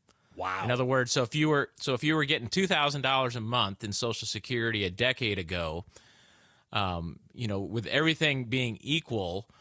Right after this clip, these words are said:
Speaker 2: that Social Security only buys sixteen hundred dollars of the same amount of stuff as what it did a decade ago, even though it's gone up.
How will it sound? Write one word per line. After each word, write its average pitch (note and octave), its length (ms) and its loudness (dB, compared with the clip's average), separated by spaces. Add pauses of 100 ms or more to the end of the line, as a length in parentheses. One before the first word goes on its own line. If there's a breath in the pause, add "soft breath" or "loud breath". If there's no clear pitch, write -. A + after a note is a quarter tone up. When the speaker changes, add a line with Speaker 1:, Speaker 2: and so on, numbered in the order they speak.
(160 soft breath)
Speaker 2:
that C3 160 0
Social C3+ 320 2
Security B2 500 0
only A2+ 200 0
buys G#2+ 340 2
sixteen B2+ 460 0
hundred G#2+ 200 0
dollars G#2 400 0
of G#2 100 -4
the F#2 80 -4
same A#2+ 300 2
amount G#2+ 300 0
of F#2 80 -2
stuff F#2 500 0
as F#2 160 -6
what G#2 200 -4
it E2+ 140 -8
did G2+ 380 -4
a F#2+ 60 -6
decade G2 480 -2
ago, D#2+ 340 -6
even D3 220 0
though B2 100 2
it's G#2+ 80 -4
gone G#2+ 300 0
up. A2 320 0